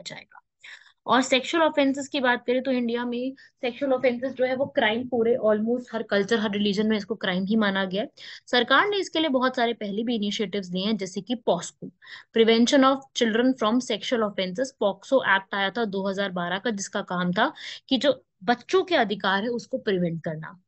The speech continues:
आईपीसी एटीन सिक्सटी में भी जो है इस पे काफी सारी धाराओं में इसके ऊपर बात की गई थी, तो वही है, प्रिवेंशन की बात तो इसमें भी काफी हद तक की गई है।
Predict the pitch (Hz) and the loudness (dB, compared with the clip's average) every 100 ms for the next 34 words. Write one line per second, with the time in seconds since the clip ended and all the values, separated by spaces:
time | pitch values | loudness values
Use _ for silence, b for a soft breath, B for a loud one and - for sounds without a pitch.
0 | - B B - 233 254 277 294 330 320 | -20 B B 2 4 4 2 2 4 4
1 | 240 269 262 247 - 247 220 214 262 269 | 6 6 4 2 -2 2 2 4 6 4
2 | 165 202 214 226 - 240 190 196 226 220 | 4 0 2 0 -2 -2 -2 -2 -2 -2
3 | 196 185 175 185 202 185 196 185 202 175 | -2 -2 -2 -2 -2 -4 -6 -4 -2 -2
4 | 165 - 175 180 226 262 269 262 233 214 | -4 -6 -4 -2 -2 2 4 4 4 0
5 | 202 196 233 220 208 190 - 196 202 208 | 0 -2 -4 -2 -4 -4 -6 -6 -4 -4
6 | 196 175 190 180 - 302 - B B - | -4 -4 -4 -4 0 -2 -2 B B -2
7 | 233 175 180 175 | 0 0 -2 -6